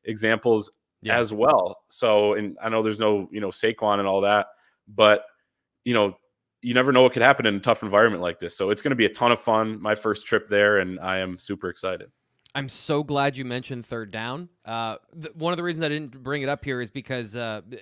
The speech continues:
Speaker 2: Nate Bauer beat me to the punch. He wrote about it as well over at
Speaker 1: I saw that,
Speaker 2: blue white illustrated dot com.
Speaker 1: yeah.
Speaker 2: I love the fact that everyone knows this game. Like, it feels like it's pretty clear of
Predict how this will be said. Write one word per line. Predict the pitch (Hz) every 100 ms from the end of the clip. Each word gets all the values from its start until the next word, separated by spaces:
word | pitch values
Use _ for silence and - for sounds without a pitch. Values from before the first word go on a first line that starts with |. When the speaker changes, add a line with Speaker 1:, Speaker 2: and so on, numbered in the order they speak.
| 135
Speaker 2:
Nate | 160
Bauer | 165 156 143
beat | 151
me | 143
to | 139
the | 127
punch. | 143 127
He | 156
wrote | 139 143
about | 127 131
it | 123
as | 113 104
well | 131 123
over | 127 120
at | 117
Speaker 1:
I | 120
saw |
that, | 117
Speaker 2:
blue | 120
white | 107
illustrated | 90 87 113
dot | - - 107
com. | 123 104
Speaker 1:
yeah. | - - _
Speaker 2:
I | 156
love | 160 180 233
the | 226
fact | 220 202 180
that | 156
everyone | 147 147 180 170 175 170 170 _ _
knows | 98 117 135 110 90 82 - _
this | 170 175
game. | 175 185 247 240
Like, | 170 170
it | 160
feels | - 214 208
like | 208
it's | 170 -
pretty | - 196 185
clear | 170 185 180 147 120
of | 139 131